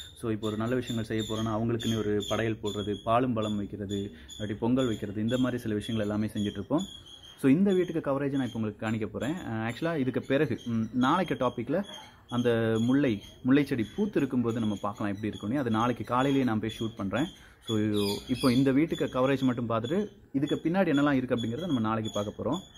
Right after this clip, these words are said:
அம்மா வீடு, நம்ம சொன்ன அந்த பந்தல் இப்படி தான் இருக்கும். இதான் அந்த பந்தல். அதுக்கு சுத்தி ஃபுல்லா அங்க முல்லை செடி, அதே மாதிரி இங்க பாவக்காய்லாம் இருக்கு பாருங்க.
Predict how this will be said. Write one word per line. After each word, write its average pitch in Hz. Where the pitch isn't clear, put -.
அம்மா 160
வீடு, 104
நம்ம 110
சொன்ன 127
அந்த 117
பந்தல் 147
இப்படி 107
தான் 120
இருக்கும். 104
இதான் 113
அந்த 123
பந்தல். 107
அதுக்கு 117
சுத்தி 131
ஃபுல்லா 120
அங்க 113
முல்லை 117
செடி, 113
அதே 117
மாதிரி 113
இங்க 107
பாவக்காய்லாம் 113
இருக்கு 104
பாருங்க. 101